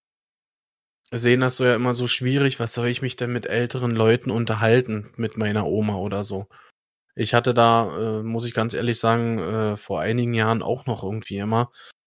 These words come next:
so die, genau diese Frage im Kopf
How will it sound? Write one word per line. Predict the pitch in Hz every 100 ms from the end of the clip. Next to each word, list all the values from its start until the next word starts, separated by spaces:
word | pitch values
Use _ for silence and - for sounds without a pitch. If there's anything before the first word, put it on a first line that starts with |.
| _ _ -
so | 123 113 110 110 110 104 98 98
die, | 113 120 123
genau | 113 127
diese | 135 123 123
Frage | 101 104 147
im | 147 143
Kopf | - 151 -